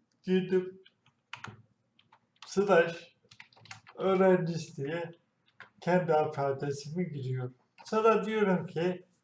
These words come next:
H T T P get U R L. Bu kadar arkadaşlar. Bu şekilde apiden veri çekmiş oluyorsunuz. Ama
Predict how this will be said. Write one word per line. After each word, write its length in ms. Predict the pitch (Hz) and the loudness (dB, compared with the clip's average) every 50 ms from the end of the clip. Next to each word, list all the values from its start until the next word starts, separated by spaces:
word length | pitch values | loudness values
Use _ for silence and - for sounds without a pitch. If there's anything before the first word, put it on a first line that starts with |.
| _ _ - - - - - _ _ _ - - - | _ _ -18 -18 -18 -18 -20 _ _ _ -20 -12 -2
H 380 | - 196 202 185 - - - - | 2 4 4 4 2 -2 -8 -12
T 140 | - - - | -16 -12 -8
T 180 | 139 135 131 | -8 -8 -8
P 120 | - 151 151 | -8 -10 -10
get 600 | 147 - - 185 190 185 185 - - - - _ _ _ - - - - - _ _ _ _ - _ _ _ _ - - - - - _ _ _ _ _ _ | -8 -4 -2 0 2 0 0 -2 -6 -16 -20 _ _ _ -20 -20 -20 -20 -20 _ _ _ _ -20 _ _ _ _ -20 -18 -18 -18 -18 _ _ _ _ _ _
U 180 | - 185 165 135 | -4 -4 -2 -2
R 160 | 139 139 - | -2 -4 -6
L. 140 | 139 - - - _ _ _ _ _ _ _ - | -10 -14 -20 -20 _ _ _ _ _ _ _ -8
Bu 140 | - 247 - | -6 -6 -4
kadar 380 | - 185 165 147 143 151 165 170 | -2 -2 -2 0 0 0 2 4
arkadaşlar. 720 | 190 190 175 - - 143 135 135 135 135 - 139 139 139 - _ _ _ _ _ _ _ _ _ _ _ - | 4 4 4 2 -2 -4 -4 -4 -4 -6 -6 -8 -10 -12 -12 _ _ _ _ _ _ _ _ _ _ _ -4
Bu 160 | 233 254 220 | -2 -2 -2
şekilde 840 | - 165 151 143 - - 147 143 143 - 175 185 190 190 190 - - _ _ _ _ _ _ - | 0 -2 -4 -4 -4 -8 -10 -10 -6 -4 -2 -2 -2 -2 -6 -10 -14 _ _ _ _ _ _ -2
apiden 800 | - 208 208 - - - 135 - 175 180 185 180 - 190 160 165 | 2 2 2 2 0 -4 -8 -4 0 0 0 -2 -4 -10 -4 0
veri 320 | 180 180 170 160 160 - - | 2 2 2 0 -4 -8 -10
çekmiş 520 | - - 135 - - 147 143 123 - - | -14 -16 -16 -16 -14 -14 -14 -14 -12 -14
oluyorsunuz. 600 | 139 131 127 123 117 113 - - - - 123 - - - - | -14 -12 -10 -10 -10 -12 -14 -18 -20 -20 -20 -20 -20 -6 2
Ama 540 | - 233 233 208 190 185 180 180 - - | 6 8 8 8 8 6 4 2 -2 -8